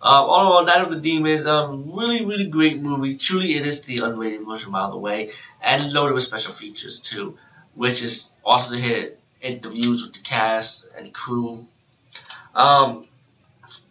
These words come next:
I mean, this movie's still timeless. I mean, it ha-, it holds its own. You know, came out in the eighties. Um, also, there's A Night of the Demons two and three, and ho-, hopefully,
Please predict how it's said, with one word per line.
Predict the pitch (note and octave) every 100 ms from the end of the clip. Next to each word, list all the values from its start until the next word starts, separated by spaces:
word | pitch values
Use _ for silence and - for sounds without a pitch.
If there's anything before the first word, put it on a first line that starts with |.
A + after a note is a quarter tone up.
| _ _ - _ C#3
I | E3
mean, | E3+
this | F3+ F#3+
movie's | F3 -
still | D#3 D3+
timeless. | D3+ C#3+ A#2+ G2+ -
I | G2
mean, | A2 A#2+
it |
ha-, | B2+ - -
it | G#2+
holds | C3 C3+
its | A#2
own. | A2+ A2 A2+ A2+ _ _ _
You | G#2
know, | A2 A2
came | A2+ B2+
out | A#2
in | A2+
the | -
eighties. | G2+ G#2+ G#2 G#2+ G#2+ - - - -
Um, | G#2+ A2+ A2 G#2
also, | C#3 D3
there's | C3+ C3
A | B2
Night | B2 B2+
of | B2
the |
Demons | A#2+ A#2+ A#2+ A#2+
two | - B2
and | A2+ -
three, | C#3+ C3+ C3
and | A2
ho-, | A2 C#3+ D3+
hopefully, | - F#3+ E3+ D3+ D3